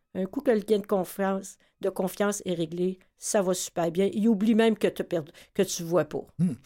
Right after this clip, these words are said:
Speaker 2: Je voulais d'ailleurs, euh, terminer ce, ce segment de notre émission avec votre opinion sur votre passage, euh, dans votre vie professionnelle. Comment, euh, vous,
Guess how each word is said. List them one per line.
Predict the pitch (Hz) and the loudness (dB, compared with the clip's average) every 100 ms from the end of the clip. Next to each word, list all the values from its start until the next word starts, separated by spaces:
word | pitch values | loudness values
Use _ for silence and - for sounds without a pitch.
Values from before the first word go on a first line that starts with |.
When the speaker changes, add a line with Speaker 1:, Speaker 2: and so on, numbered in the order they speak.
| - - - - | -18 -20 -20 -6
Speaker 2:
Je | 104 | -6
voulais | 110 120 | 0 2
d'ailleurs, | 127 117 127 143 | 4 4 4 4
euh, | 120 110 | 2 0
terminer | - 127 117 113 123 156 | 0 2 2 4 2 0
ce, | - 123 107 101 98 92 | -2 0 0 0 -2 -4
ce | - | -4
segment | 104 - 107 110 135 | -2 -2 0 2 2
de | 139 | 0
notre | 110 113 - | 0 -2 0
émission | 117 104 - 220 - - - - | -2 0 0 -2 -2 -20 -16 -2
avec | 120 113 160 170 | 0 2 0 -2
votre | 123 117 120 - 117 | -2 0 0 -2 -2
opinion | 117 135 - 135 151 240 | 0 0 0 2 4 4
sur | - - 139 139 - _ _ _ _ - | 2 2 2 0 -10 _ _ _ _ -6
votre | 117 139 - | -2 0 0
passage, | 147 135 - 170 196 175 139 110 113 | 0 2 4 4 4 4 2 0 2
euh, | 113 110 107 | 4 4 2
dans | 107 104 120 120 120 | -2 0 2 4 4
votre | 110 113 123 | 2 0 0
vie | 110 151 | -2 -4
professionnelle. | - 123 113 - 117 127 131 110 - - _ _ _ - | -6 -2 -2 0 2 2 2 -2 -6 -20 _ _ _ -4
Comment, | 135 143 208 208 - | -2 2 2 2 2
euh, | 127 117 117 113 | 4 4 4 2
vous, | 107 | -2